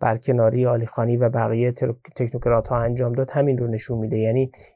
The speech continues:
یک دورانی که دولت مستعصل شده، اقتصاد دچار رکود، دچار تورمه، اه، البته تورم نه، ولی رکود توش خیلی شدید بود، اه، میاد و یک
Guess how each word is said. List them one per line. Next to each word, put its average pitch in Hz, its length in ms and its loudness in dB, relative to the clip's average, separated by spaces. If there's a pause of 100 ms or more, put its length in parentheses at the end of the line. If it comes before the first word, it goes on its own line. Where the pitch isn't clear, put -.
یک 139 280 0
دورانی 143 520 4
که 156 100 2
دولت 135 440 2
مستعصل 131 580 0
شده، 127 320 -2
اقتصاد 131 460 0
دچار 131 340 2
رکود، 131 420 0
دچار 123 500 2
تورمه، 120 760 0 (480)
اه، 143 180 4
البته 139 240 0
تورم 131 480 2
نه، 131 60 4
ولی 131 260 2
رکود 131 360 -2 (200)
توش - 240 -4
خیلی 131 240 0
شدید 123 440 -4
بود، 160 240 -4 (520)
اه، 139 760 4 (540)
میاد 175 520 6
و 143 240 2
یک 147 280 0